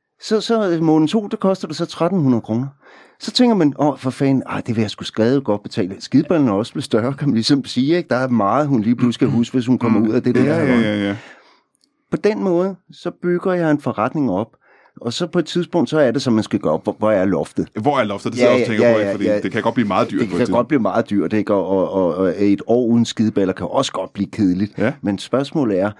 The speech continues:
Speaker 1: tolv tusind tre hundrede, og så er der bare et helt år skideballer, der, der venter på dig.
Speaker 2: Ved du hvad? Men,
Speaker 1: Det
Speaker 2: men, men er det så, er,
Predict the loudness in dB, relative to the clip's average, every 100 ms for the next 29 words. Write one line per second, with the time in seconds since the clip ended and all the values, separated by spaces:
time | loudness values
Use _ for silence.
0 | _ _ -4 -2 -2 -6 -8 -2 -2 0
1 | -2 0 0 0 -2 -8 _ _ _ _
2 | _ _ _ -6 -2 -2 -2 -4 -4 -6
3 | -4 -4 -4 -4 -4 -4 -6 -10 -4 2
4 | 2 2 -2 -2 -4 -4 -4 -4 -6 -2
5 | 2 2 2 2 0 0 -2 -6 -6 -6
6 | -8 _ _ _ _ _ _ -14 -14 -10
7 | 0 2 2 0 0 0 0 0 0